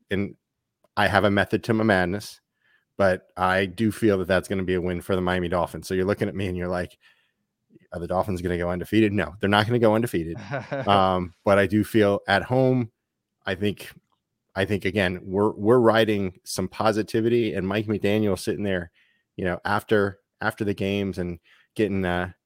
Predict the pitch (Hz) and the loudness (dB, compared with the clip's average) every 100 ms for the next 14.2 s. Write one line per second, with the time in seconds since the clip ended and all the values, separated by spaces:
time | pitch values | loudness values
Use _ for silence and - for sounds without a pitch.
0 | _ _ - 95 101 90 - - 104 104 | _ _ -20 -6 -4 -4 -6 2 4 4
1 | - 107 - - 104 87 101 104 98 90 | 0 -6 -8 -12 -12 -4 0 0 0 2
2 | 117 113 - - 98 92 - 107 107 104 | 2 2 -4 -6 -6 -6 -2 2 4 2
3 | - 113 110 101 98 - _ _ - - | 2 4 4 4 -2 -8 _ _ -16 0
4 | 123 113 117 110 104 90 95 90 - _ | 0 2 2 2 2 -2 -4 -4 -10 _
5 | _ - 95 92 113 110 101 98 92 98 | _ -6 -4 -2 -2 -2 -2 -2 -2 -4
6 | 98 - 95 90 110 110 104 - - 110 | -4 -4 -6 0 0 0 -4 -8 -2 -2
7 | 98 - 92 92 107 107 104 101 90 87 | -2 -6 -10 0 2 4 4 2 -2 -8
8 | - _ _ _ 85 85 82 82 - _ | -12 _ _ _ -6 -4 -6 -10 -16 _
9 | 95 110 131 165 - 139 123 - - 110 | -4 -2 0 -2 0 2 2 -4 -12 -6
10 | 139 143 120 - 143 123 - - - 117 | -2 0 -2 0 2 2 0 -2 -2 0
11 | 117 120 127 98 90 123 113 123 120 - | 2 2 2 -2 -2 -2 0 -2 -4 -10
12 | 92 - _ - _ - 110 123 107 - | -12 -18 _ -20 _ -10 -2 0 0 0
13 | 117 107 - 147 156 143 127 110 107 95 | -2 0 0 0 0 -2 -2 2 2 2
14 | 107 | -2